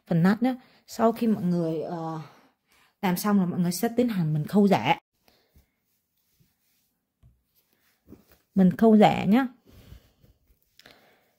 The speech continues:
Thì mình khâu rẻ thì em cũng đã nói,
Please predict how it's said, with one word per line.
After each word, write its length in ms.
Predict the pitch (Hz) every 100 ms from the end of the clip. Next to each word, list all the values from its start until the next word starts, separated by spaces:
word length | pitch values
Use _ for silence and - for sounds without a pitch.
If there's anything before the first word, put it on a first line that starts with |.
| _ _
Thì 180 | - 202
mình 180 | 196 185
khâu 200 | 240 233
rẻ 340 | 185 135 160 -
thì 400 | 196 180 175 -
em 160 | 220 214
cũng 140 | 233
đã 100 | 233
nói, 360 | 220 190 226